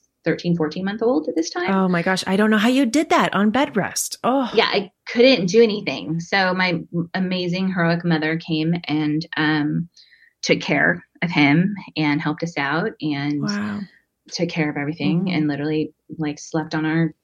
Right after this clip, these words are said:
Speaker 1: pull-out couch. And I started getting, so I, one of my areas of expertise professionally is hypnosis and self-hypnosis and teaching that to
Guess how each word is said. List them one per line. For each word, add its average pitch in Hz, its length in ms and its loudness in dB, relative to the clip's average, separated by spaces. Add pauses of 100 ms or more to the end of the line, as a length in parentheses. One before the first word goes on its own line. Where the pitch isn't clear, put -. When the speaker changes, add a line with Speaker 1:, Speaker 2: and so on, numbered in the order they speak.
(100)
Speaker 1:
pull-out 156 340 -4
couch. 147 480 -4 (540)
And 190 100 0
I 202 100 2
started 214 360 2
getting, 180 380 0
so 190 260 -2
I, 185 380 2
one 214 140 -2
of 220 60 -2
my 214 120 -2
areas 180 280 0
of 165 60 -10
expertise 165 640 -6
professionally 190 760 -2
is 165 180 0
hypnosis 170 800 -6
and 170 140 -4
self-hypnosis 165 840 -2
and 165 120 -2
teaching 160 400 -4
that 156 320 -2
to - 140 -12